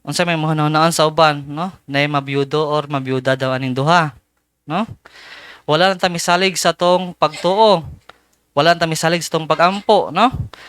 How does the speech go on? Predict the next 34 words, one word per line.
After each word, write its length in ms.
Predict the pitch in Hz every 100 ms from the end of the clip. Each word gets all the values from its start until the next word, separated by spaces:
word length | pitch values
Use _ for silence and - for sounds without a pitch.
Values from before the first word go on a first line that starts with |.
| - _
Tuwa 240 | 185 190
na 160 | 185 180
ta 160 | 180
sa 160 | 190 180
misalig 560 | 151 - 151 165 175
sa 240 | 160 175 165
tong 240 | 180 190
mga 400 | 180 170 208 240 - - _ _
patutuo, 800 | 139 - 139 143 151 185 214 175 139 - _ _ _ _ _ _ _ _ _
no? 240 | 156 226 143 - - _ - - - - _ _ _
Ang 560 | 175 190 202 202 175 -
kadit 240 | - 220 208
ang 100 | 202
simbolo 400 | 196 190 190 202
sa 160 | 196 180
kandila, 480 | 196 196 190 180
simbolo 480 | 170 175 165 175 185
ni 140 | 175 165
siya 180 | 170
sa 140 | 156 151
kahayag 480 | 151 156 160 160 151
ni 160 | 147
Kristo, 560 | - 143 - - 156 143 - _
no? 240 | 151 196 233 _ - - -
Nga 100 | 202 220
unta 200 | 240 254
mo 160 | 233 196
danag 640 | 180 185 196 208 226 185 - - _ _
og 180 | 156 185 185
mag-iwag 560 | 175 160 190 190 180
diha 320 | 165 180 175 175
sa 160 | 156
ilang 160 | 160 156
kaminyoon. 800 | 151 151 156 180 202 170 120